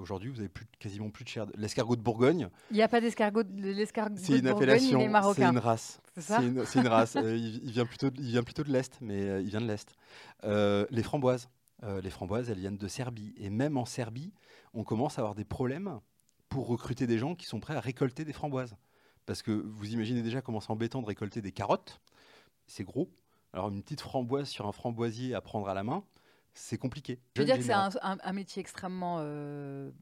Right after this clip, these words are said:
Speaker 2: euh, quoi, euh, dévalorisant ou difficile ou pénible. Il y a une grosse pénibilité ?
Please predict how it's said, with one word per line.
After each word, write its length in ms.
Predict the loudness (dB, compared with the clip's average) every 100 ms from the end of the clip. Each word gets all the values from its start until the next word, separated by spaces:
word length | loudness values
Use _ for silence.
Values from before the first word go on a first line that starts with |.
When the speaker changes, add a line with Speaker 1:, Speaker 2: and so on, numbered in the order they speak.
| -14
Speaker 2:
euh, 160 | -12 -12 -14 -20 -20
quoi, 200 | -14 -12
euh, 200 | -12 -14 -18 -20 _
dévalorisant 720 | -14 -8 -4 -4 -4 -2 0
ou 100 | -2
difficile 600 | -4 -8 -10 -10 -6 -4
ou 80 | -4
pénible. 500 | -4 0 0 0 -4
Il 60 | -4
y 40 |
a 20 | -6
une 60 |
grosse 200 | -4 -4
pénibilité ? 640 | -2 -2 -2 -6 -4 -4